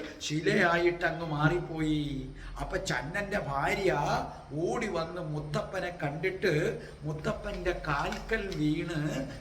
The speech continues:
സർവ്വ അപരാധങ്ങളും ഏറ്റുപറഞ്ഞു. "ക്ഷമിക്കണേ" എന്ന് പറഞ്ഞു. "എല്ലാ ദിവസവും അങ്ങേക്ക് കള്ള് തരാമേ, ഞാൻ വാക്ക് തരുന്നു" എന്ന് പറഞ്ഞു. അപ്പൊ ഈ സ്ത്രീയുടെ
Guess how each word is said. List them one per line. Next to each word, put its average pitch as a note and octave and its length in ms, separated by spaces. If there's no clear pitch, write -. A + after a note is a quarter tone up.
സർവ്വ E3+ 520
അപരാധങ്ങളും F#3+ 1500
ഏറ്റുപറഞ്ഞു. D#3 1040
"ക്ഷമിക്കണേ" G3 760
എന്ന് F3 180
പറഞ്ഞു. D#3 540
"എല്ലാ F#3 580
ദിവസവും E3+ 800
അങ്ങേക്ക് F#3+ 640
കള്ള് F3 400
തരാമേ, E3+ 600
ഞാൻ D#3+ 320
വാക്ക് G3+ 480
തരുന്നു" E3+ 420
എന്ന് D3+ 240
പറഞ്ഞു. E3+ 320
അപ്പൊ G#3+ 160
ഈ G3 280
സ്ത്രീയുടെ E3+ 920